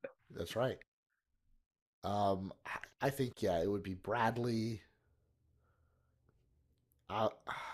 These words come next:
Speaker 2: I don't know. Manzardo might be higher on Ma-, on some lists than Mead at this point.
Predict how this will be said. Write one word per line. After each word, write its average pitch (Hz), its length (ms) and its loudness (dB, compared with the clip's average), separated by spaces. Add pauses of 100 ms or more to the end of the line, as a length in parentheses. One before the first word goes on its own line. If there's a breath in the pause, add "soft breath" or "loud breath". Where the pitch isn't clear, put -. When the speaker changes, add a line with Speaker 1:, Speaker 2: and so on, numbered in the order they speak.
(200 loud breath)
Speaker 2:
I 117 100 -2
don't 135 80 4
know. 131 80 2
Manzardo 147 580 4
might 123 160 2
be - 80 -6
higher 110 460 2
on 95 180 -4
Ma-, 95 140 -2
on 95 120 -4
some 92 200 -6
lists 90 220 -2
than 90 180 -6
Mead 87 300 -4 (540)
at 113 100 -10
this - 180 -4
point. 82 300 -8